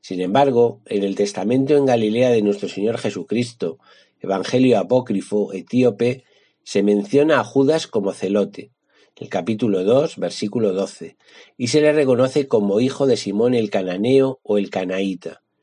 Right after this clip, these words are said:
El nombre de Iscariote sería nada más un apelativo derivado de Inscariot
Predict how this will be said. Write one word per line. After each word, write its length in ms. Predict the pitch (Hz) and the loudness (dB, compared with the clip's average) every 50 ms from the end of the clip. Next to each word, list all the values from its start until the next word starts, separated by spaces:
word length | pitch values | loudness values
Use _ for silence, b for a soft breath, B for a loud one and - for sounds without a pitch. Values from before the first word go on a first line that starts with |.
| b b b b b b b b | b b b b b b b b
El 160 | 98 98 107 | -4 0 2
nombre 240 | 120 127 135 143 139 | 2 4 4 4 4
de 80 | 135 | 4
Iscariote 800 | 131 127 - - 107 104 117 135 147 - - - 170 175 175 175 b b b b b | 2 0 -2 -2 -2 0 2 2 0 0 -2 -4 -4 -4 -4 -6 b b b b b
sería 380 | - - 107 104 113 127 135 135 | -6 -2 -2 0 2 4 4 4
nada 240 | 131 127 123 120 113 | 4 2 2 2 0
más 320 | 113 123 143 156 - - - | 0 0 0 -2 -2 -4 -4
un 160 | 131 120 127 | -2 -2 0
apelativo 920 | 123 120 120 113 104 104 104 107 - - 101 - - 131 143 139 151 147 135 | -2 -2 0 0 0 0 0 -2 -4 -6 -8 -4 0 0 2 2 2 2 2
derivado 720 | 110 104 98 98 95 95 120 131 135 143 147 147 147 139 107 | 2 2 0 0 0 0 0 2 2 2 2 0 0 -2 -4
de 340 | 104 98 104 101 104 101 104 | -6 -2 0 2 2 2 0
Inscariot 1040 | 117 127 143 160 147 - - - - 101 98 98 101 110 120 117 104 - - - - | 0 0 0 0 -2 -4 -8 -6 -2 -2 0 0 2 2 2 2 2 0 -6 -14 -20